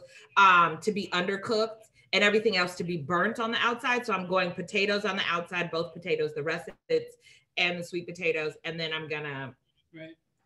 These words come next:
Speaker 2: If that makes sense, right? 'Cause the thinner layer on the outside is gonna have, is gonna have a lot more heat, um, a lot more surface area for the heat, whereas the things that pile up in the middle are gonna take longer for the heat to get to it.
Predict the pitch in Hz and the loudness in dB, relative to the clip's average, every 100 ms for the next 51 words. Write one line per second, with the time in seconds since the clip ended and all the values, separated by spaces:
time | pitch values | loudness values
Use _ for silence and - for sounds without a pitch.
0 | _ _ 220 214 277 269 277 262 - 220 | _ _ -4 -4 -4 -4 -6 -6 -6 -6
1 | - 202 202 202 185 196 175 _ 269 285 | -6 -6 -6 -6 -6 -8 -10 _ 0 0
2 | 269 233 233 226 208 185 185 196 220 - | 0 0 2 0 -2 -4 -4 -4 -6 -2
3 | 254 254 247 202 180 185 185 170 170 - | 0 2 0 -4 -8 -4 -2 -2 -6 -18
4 | _ _ 185 185 196 196 190 190 180 165 | _ _ -12 -6 -2 0 2 0 0 -6
5 | 151 185 190 185 170 - 208 262 269 - | -6 -6 -4 -4 -6 -8 -8 -8 -10 -18
6 | - _ _ _ _ 185 190 190 185 180 | -20 _ _ _ _ -4 -2 -2 -2 -4
7 | 180 170 185 196 185 - 196 247 214 214 | -6 -8 -8 -6 -8 -8 -8 -8 -2 0
8 | 220 214 202 226 226 262 196 185 180 165 | 0 -2 -8 -8 -10 -10 -8 -8 -8 -8
9 | 214 214 190 - 208 190 190 185 165 156 | -8 -6 -8 -6 -2 -2 -4 -6 -6 -4
10 | 185 240 262 - _ 175 180 180 175 180 | -2 -4 -6 -14 _ -8 -6 -4 -6 -8
11 | 180 165 165 175 175 180 151 165 - 156 | -10 -6 -6 -6 -8 -10 -10 -12 -14 -14
12 | 160 - 156 131 123 | -14 -14 -14 -14 -18